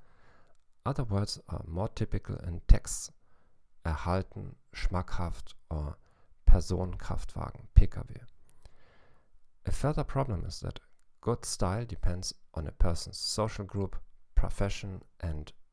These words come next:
age group. If you speak like a lawyer while working in a kindergarten or the other way around, in both s-, situations your customers will say that you have a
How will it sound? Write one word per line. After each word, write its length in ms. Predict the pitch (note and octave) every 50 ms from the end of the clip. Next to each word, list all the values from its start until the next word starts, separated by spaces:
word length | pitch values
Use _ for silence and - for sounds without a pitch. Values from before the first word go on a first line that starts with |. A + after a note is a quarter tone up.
| -
age 320 | - F#2 F2 F2+ - - -
group. 220 | - - - - - - - - - - - - - - - - - - - - - - - - - _
If 140 | - C3 -
you 80 | - A2+
speak 340 | - - - G#2+ G2+ - - -
like 260 | F2 E2 F2+ F2 -
a 80 | E2+ D#2+
lawyer 460 | - F2 F#2 F#2+ E2 D#2 E2 - - - - - - - - - -
while 320 | - - D#2 D2+ D2 D2 - - - - -
working 320 | E2+ F2 - - F2 E2 D#2+
in 140 | D#2+ D#2+ E2
a 80 | - - - - - - - -
kindergarten 640 | - - A2+ A#2+ A#2+ - - - - - - - - - - - - - - - - - - -
or 160 | F2 E2+ D#2+
the 180 | D#2+ E2+ - - -
other 200 | - F#2+ F#2 F#2
way 180 | D#2+ C#2+ D#2+ D#2+ D#2 D2+
around, 300 | D#2 F#2+ B2 B2+ - - - - - - - - - - - - - - - -
in 160 | - E2+ D#2
both 240 | D2 - G2 A2 A2+
s-, 180 | - - - - - -
situations 800 | - - - - - - F#2+ G#2+ G#2+ - - G#2 G#2 - - -
your 160 | - - - - - - - - _ _ - - -
customers 600 | - - A2 A#2+ - - E2+ D#2+ F2 A2+ A2+ -
will 140 | F#2+ F#2 F2
say 300 | E2+ - - F2+ F2 F#2+
that 280 | G2 F#2+ E2 E2 - -
you 80 | F2+
have 240 | E2+ - - E2 -
a 80 | D#2+